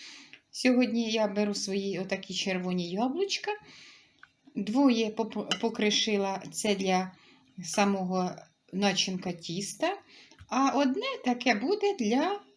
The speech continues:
м, того, щоб прикрасити мою шарлотку. Ну що ж, приступаємо до справи. У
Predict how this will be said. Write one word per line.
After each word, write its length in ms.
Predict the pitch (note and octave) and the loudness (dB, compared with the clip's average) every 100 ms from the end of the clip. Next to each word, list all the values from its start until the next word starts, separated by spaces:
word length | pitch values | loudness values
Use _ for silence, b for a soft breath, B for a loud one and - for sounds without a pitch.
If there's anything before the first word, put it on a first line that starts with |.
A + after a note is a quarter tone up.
| _ _ - | _ _ -14
м, 360 | - G3+ G3 F#3+ F#3+ B3 D3+ - - b b b b _ | -10 -10 -12 -20 -20 -18 -18 -18 -20 b b b b _
того, 320 | D4 F4+ F#4+ | 0 2 2
щоб 420 | - - C4 B3+ - - | 0 0 0 0 -4 -10
прикрасити 960 | - C#4+ C#4+ G3+ B3 C4+ E4+ E4+ F4+ F4 | -2 -2 2 2 2 2 -4 -4 -6 -4
мою 340 | A#3+ A3 G#3 C4 | -4 -2 -2 -2
шарлотку. 800 | - C#4+ A#3+ D#3 D3+ - - F3 B B B B B B B B B B B B B B _ _ | 0 0 0 -2 -8 -14 -14 -16 B B B B B B B B B B B B B B _ _
Ну 80 | A#4 C#5 | 0 2
що 340 | - E4 D#4+ | 4 4 6
ж, 180 | D4 - | 4 4
приступаємо 960 | F4 - D#4+ D4 E4+ A#4 A#4 A#4 A4+ | 2 2 -2 2 4 4 2 -2 0
до 400 | G#3+ G#3+ E4+ G4+ G4 B B B | 2 4 6 4 0 B B B
справи. 920 | B - - - A3 G3 F3+ F3+ G3+ G3+ B B B B B B _ - _ _ _ - _ | B -8 -4 2 2 2 2 2 0 -4 B B B B B B _ -20 _ _ _ -20 _
У 80 | - | 0